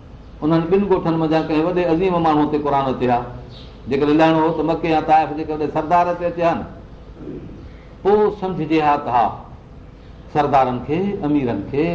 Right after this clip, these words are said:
خاندانن کي ڇڏي منصب رسالت هڪڙي اهڙي شخص کي ڏنو اٿس، جو رياست ۽ دولت جي اعتبار سان ڪو خاص امتياز نٿو رکي. باقي شرافت جي لحاظ سان ته سڀني ۾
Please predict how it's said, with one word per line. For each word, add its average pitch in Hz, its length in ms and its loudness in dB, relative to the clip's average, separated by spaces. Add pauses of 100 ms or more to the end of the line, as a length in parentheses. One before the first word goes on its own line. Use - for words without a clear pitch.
(100)
خاندانن 120 520 0
کي 123 80 0 (120)
ڇڏي 123 260 0 (680)
منصب 151 320 2 (120)
رسالت 135 360 2
هڪڙي 131 240 -2
اهڙي 143 260 2
شخص 131 260 -2
کي 131 80 0
ڏنو 127 200 0
اٿس، 117 260 -2 (540)
جو 127 140 0
رياست ۽ 151 360 2 (120)
دولت 139 300 0
جي 127 100 2
اعتبار 127 360 2
سان 120 120 -2
ڪو 120 140 -6
خاص 131 240 4
امتياز 123 300 0
نٿو 110 260 -4
رکي. 113 240 -6 (2250)
باقي 107 300 -6
شرافت 139 380 0
جي 139 60 0
لحاظ 104 320 -2
سان 95 120 -10
ته 92 140 -14
سڀني ۾ 101 220 -6